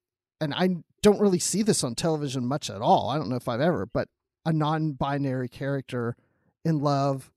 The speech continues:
with a transgender character. I mean, it's like, this is something that we don't see very often, and it's played so naturally, and it's so beautiful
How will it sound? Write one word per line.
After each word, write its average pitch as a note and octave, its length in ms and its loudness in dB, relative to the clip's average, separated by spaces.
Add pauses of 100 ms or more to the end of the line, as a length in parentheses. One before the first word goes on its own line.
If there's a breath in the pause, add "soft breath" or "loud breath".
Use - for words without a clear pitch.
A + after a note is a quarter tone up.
(100)
with C#3+ 340 0
a C#3+ 60 -8
transgender C3+ 760 -4
character. F2 520 -12 (420)
I C#3+ 80 -8
mean, C#3 240 -2
it's - 160 -8
like, C#3+ 260 -4 (140)
this C#3+ 320 -2
is F#3+ 80 0
something D#3 500 0
that C3+ 380 -4
we D3+ 140 -2
don't F3 260 2
see G3+ 280 -4
very A#2+ 340 -6
often, A#2 520 -6
and D3+ 140 -2
it's D3+ 160 -4
played E3 400 -2
so D#3+ 280 -2
naturally, C3 680 -4
and A#2+ 140 -4
it's - 160 -8
so C3 400 -4
beautiful A2+ 640 -8